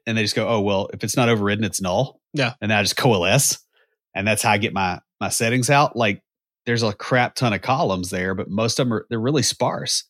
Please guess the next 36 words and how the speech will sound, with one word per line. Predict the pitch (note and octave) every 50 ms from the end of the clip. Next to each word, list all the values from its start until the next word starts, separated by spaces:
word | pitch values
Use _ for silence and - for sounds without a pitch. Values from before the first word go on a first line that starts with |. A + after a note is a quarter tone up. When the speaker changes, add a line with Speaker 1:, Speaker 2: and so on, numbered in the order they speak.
| _ _
Speaker 2:
Yeah. | D#3 C3+ A#2+ C3 - _ _ _ _ _ _
Speaker 1:
And | B2+ B2
so | - - B2
you, | A#2 A2+ A2+ A2 A#2 A#2 - _ _ _ _ _ _ _ _ _ _ _
you | B2 A2 G#2
have | A#2+ C3 C3+ C3+ B2+ A2+ G#2+ -
issues | - B2+ B2+ - - B2 A2+ A2 G#2 -
with | A2 G2+ F#2+
performance | - G#2+ F2+ - - C3 C3 C3 A#2+ G#2+ - - - - -
should | - - - - C#3+ C#3 B2
you | G#2+ G2
try | F#2 - - G2 F2
to | F2 -
query | - - F2+ E2 D#2+ D2+
that | D2 D2 D#2+ F2+ - - _ _ _ _ _ _ _ _ _ _ _ F3+
Speaker 2:
Mm-hmm. | D3+ C3 C3+ C3 C3+ C3+ _ _ _ _ _ _ _ _ _ A2
Speaker 1:
because | F#2+ G2 - - A2 G2+ G2+
of | G2 G2+
it | D#2+
being | F2+ F#2+ F#2 F#2
sparse, | - - - A2 A#2 A#2+ -
and | - C#3 D#3+
you | F#3
just | A#3+ G3+ -
wasted | G2+ G2+ A2 - - A2
a | G#2
bunch | F2+ A#2+ A#2+ -
of | F2+
space, | - - - - - G2 A2 C3 C#3 - - - - _ _ _ _ _ _ _ _
and | G#2+ G2+ G2+ G2+ G2 G2 F#2+ G2+ G2+ - _ _ _ _ _ _ -
it's | A2+ G#2 -
kinda | - D3+ C#3+ B2 A#2+
unwieldy | A#2 A2+ A2 A#2 A#2 B2 A#2 A2
to | G2 G2
deal | F2 G2 F#2+ G#2 A2+ A#2+
with. | B2+ C#3+ D3+ C#3+